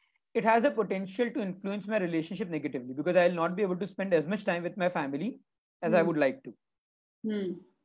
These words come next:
Speaker 1: My question to the client would be, "All right, so
Speaker 2: Hmm.
Speaker 1: when you're able to make more money,
Speaker 2: Hmm.
Speaker 1: or while you're working towards making more money,
Speaker 2: Hmm.
Speaker 1: what can you do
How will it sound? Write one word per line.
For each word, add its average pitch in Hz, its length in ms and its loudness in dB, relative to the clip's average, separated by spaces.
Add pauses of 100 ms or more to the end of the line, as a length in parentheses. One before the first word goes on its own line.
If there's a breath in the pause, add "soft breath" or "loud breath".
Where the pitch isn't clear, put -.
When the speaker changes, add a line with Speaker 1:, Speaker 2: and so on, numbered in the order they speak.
(300)
Speaker 1:
My 254 180 4
question 269 300 0
to 285 60 0
the 269 80 -2
client 180 240 -2
would 175 100 -8
be, 214 140 -8
"All 285 240 2
right, 170 340 0 (280)
so - 260 2
Speaker 2:
Hmm. 180 120 -2 (800)
Speaker 1:
when 240 100 4
you're 311 160 4
able 254 220 6
to 294 80 -2
make 226 220 0
more 214 120 0
money, 143 260 -2 (460)
Speaker 2:
Hmm. 180 320 0 (1500 soft breath)
Speaker 1:
or 220 120 10
while 226 160 10
you're 285 180 12
working 226 320 4
towards 240 280 8
making 214 340 0
more 214 120 -2
money, 151 280 0 (420)
Speaker 2:
Hmm. 165 380 2 (460)
Speaker 1:
what 269 400 0
can 247 280 2
you 294 160 2
do 165 300 -2